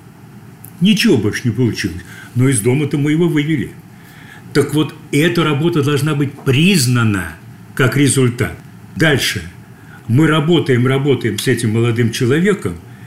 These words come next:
и оказывается, он, его максимальный интерес, который мы можем реализовать, это занятие в досуговом учреждении. Это его форма социализации. Признаем это как результат.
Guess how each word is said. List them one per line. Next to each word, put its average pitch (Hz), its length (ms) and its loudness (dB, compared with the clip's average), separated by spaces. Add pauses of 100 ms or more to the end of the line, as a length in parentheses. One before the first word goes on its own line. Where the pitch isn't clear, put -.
и 139 100 0
оказывается, 92 1000 -2 (800)
он, 170 320 2
его 123 440 0 (100)
максимальный 120 800 0 (120)
интерес, 185 420 0
который 101 320 -2
мы 107 100 0
можем 95 260 -2
реализовать, 95 680 -2 (300)
это 151 220 0
занятие 185 760 0 (160)
в 113 60 -6
досуговом 131 540 0
учреждении. 85 680 -6 (540)
Это 127 220 -2
его 139 300 0
форма 147 340 -2
социализации. 117 840 -4 (520)
Признаем 143 760 2
это 147 260 0
как 143 280 -2
результат. 139 800 -2